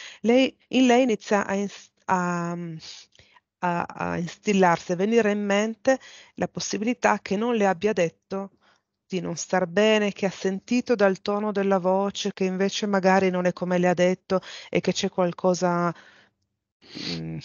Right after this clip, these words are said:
che le sta nascondendo e che quindi deve andarla a trovare per verificare. Così. Quindi l'impulso arriva in base alla condizione esterna che,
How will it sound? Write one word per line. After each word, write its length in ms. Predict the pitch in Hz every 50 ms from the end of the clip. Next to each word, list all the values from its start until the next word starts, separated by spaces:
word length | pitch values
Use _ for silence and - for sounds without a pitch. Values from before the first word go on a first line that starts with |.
| - - -
che 100 | - 180
le 100 | 175 175 165
sta 220 | - - - 170
nascondendo 1120 | 170 170 170 - - - 175 175 170 165 165 170 170 170 175 175 175 175 170 170 - - -
e 80 | 175 -
che 180 | - 175 - _
quindi 380 | - 175 180 180 180 170 180
deve 300 | 156 170 160 151 151 156
andarla 400 | 160 160 160 160 165 160 156 160 156
a 20 |
trovare 560 | - - 160 151 156 156 151 156 156 156 160
per 160 | - - 151 147
verificare. 920 | 139 156 151 151 147 - - 156 - - 170 165 165 165 165 170 180 - _ _ _ _ - -
Così. 340 | - - 247 - 160 156 160 - - - - - -
Quindi 260 | - 247 247 233 240
l'impulso 540 | 254 277 262 - - 262 269 254 - - 240
arriva 260 | 220 208 202 196 214
in 100 | 214 202
base 680 | 175 180 180 180 185 185 190 190 185 - - 220 220 -
alla 300 | - 185 175 175 170 - _ _ _
condizione 680 | - 220 208 208 202 185 - - - - 208 208 202 202
esterna 540 | - - - - 196 202 196 214 226 233
che, 400 | - - - 175 170 165 165 165